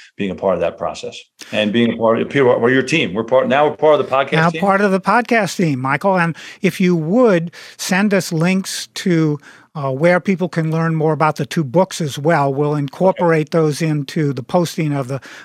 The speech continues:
Speaker 2: of the podcast program when we do that, okay?
Speaker 1: My pleasure. Thank you, Paul.
Speaker 2: Great. Thanks so much for joining us today, Michael Scanlon of the Silverleaf Partners, and to our sponsor,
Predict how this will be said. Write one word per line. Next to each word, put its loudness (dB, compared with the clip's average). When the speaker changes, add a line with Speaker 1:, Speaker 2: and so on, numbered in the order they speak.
Speaker 2:
of -2
the -2
podcast -2
program -2
when -2
we -2
do -2
that, -12
okay? -4
Speaker 1:
My -6
pleasure. -8
Thank -8
you, -14
Paul. -12
Speaker 2:
Great. -4
Thanks 0
so -4
much 2
for 0
joining 0
us -4
today, 0
Michael 0
Scanlon 2
of 0
the -6
Silverleaf 0
Partners, 2
and 4
to 2
our 4
sponsor, -2